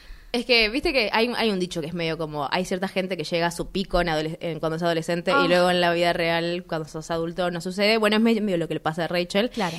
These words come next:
Speaker 1: Y lo que le hubiese pasado probablemente a Finn, que es el protagonista masculino, pero no sabemos porque se murió.
Speaker 2: Ay, Dios.
Speaker 1: Fue como una de las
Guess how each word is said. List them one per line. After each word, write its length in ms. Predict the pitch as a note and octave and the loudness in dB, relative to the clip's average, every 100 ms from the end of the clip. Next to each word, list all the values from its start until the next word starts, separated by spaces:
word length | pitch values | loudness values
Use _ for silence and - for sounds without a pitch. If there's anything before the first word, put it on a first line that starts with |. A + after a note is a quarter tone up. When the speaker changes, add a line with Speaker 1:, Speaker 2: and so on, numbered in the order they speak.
| G3 | -2
Speaker 1:
Y 120 | C#4+ | 2
lo 120 | C#4+ | 4
que 80 | C4 | 4
le 60 | C4 | 2
hubiese 180 | D#4+ C#4 | 4 4
pasado 240 | B3+ B3+ | 4 4
probablemente 460 | G#3+ F#3+ F3+ F3+ F3 | 6 6 4 2 0
a 60 | |
Finn, 240 | F3+ F3 F3 | 0 0 0
que 80 | E3 | -2
es 80 | E3 | -2
el 220 | D3+ D3+ D#3 | -4 -6 -8
protagonista 880 | D#3 D#3 D3+ D#3 - D#3 C#3+ C#3+ C#3+ | -6 -4 -4 -4 -4 -2 -2 -2 -6
masculino, 520 | D#3+ F3 F#3+ G#3+ A#3 | -6 -4 0 0 -2
pero 160 | G3 A#3 | -6 -8
no 80 | |
sabemos 260 | - B3+ G3+ | -4 -4 -4
porque 300 | - D#3 D3+ | -6 -8 -10
se 280 | - - D3+ | -12 -14 -12
murió. 360 | C#3 C#3+ F#3 F3+ - - | -8 -6 -4 -4 -8 0
Speaker 2:
Ay, 1120 | C4 C#4+ D#4 C#4 C#4+ C#4 C4+ A#3+ G3 F#3 F#3 | 6 8 8 6 4 4 2 0 -2 -6 -8
Dios. 340 | F#3+ F#3+ F3+ | -4 -2 0
Speaker 1:
Fue 80 | D4 | 2
como 120 | E4+ G4 | 4 6
una 100 | D#4 | 4
de 100 | |
las 140 | C4 | 2